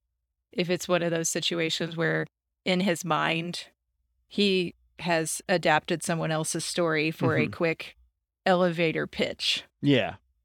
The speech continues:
Speaker 1: to a species about why we need your help. That,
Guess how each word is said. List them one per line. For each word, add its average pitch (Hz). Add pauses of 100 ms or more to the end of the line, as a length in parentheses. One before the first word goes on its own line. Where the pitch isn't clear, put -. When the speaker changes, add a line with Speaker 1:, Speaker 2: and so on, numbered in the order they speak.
Speaker 1:
to 180 (460)
a 196
species 170
about 151
why 160
we 151
need 151
your -
help. - (340)
That, 175